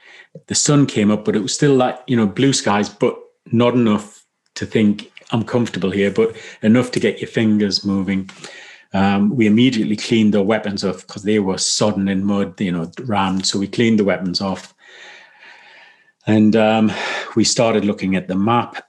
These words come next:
<clears throat> And because our maps were really aviator maps, there'd been two, um, uh, on the, on the map, there'd been two pylons, uh, two rows of pylons. And I can remember going under one pylon,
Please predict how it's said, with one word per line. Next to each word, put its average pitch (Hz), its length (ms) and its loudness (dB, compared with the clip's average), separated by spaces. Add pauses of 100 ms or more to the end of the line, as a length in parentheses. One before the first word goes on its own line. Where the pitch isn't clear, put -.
(180)
<clears throat> 104 600 0
And 104 420 2
because 147 420 0
our 113 200 0
maps 113 680 -2 (280)
were 95 120 2
really 110 440 2
aviator 104 580 2
maps, - 580 -6 (1600)
there'd 101 140 0
been 131 280 4
two, 120 440 4
um, 104 500 2 (240)
uh, 95 500 -2 (640)
on 131 200 4
the, 120 120 0
on 120 160 0
the 107 60 4
map, 95 300 -2
there'd 92 160 -4
been 101 380 0
two 113 200 -2
pylons, 101 840 -2 (140)
uh, 95 280 -6
two 131 200 2
rows 107 260 4
of 98 120 -4
pylons. 98 560 -4 (480)
And 110 100 0
I 135 100 2
can 123 160 -2
remember 113 280 2
going 104 300 2
under 101 160 0
one 123 340 0
pylon, 92 640 -8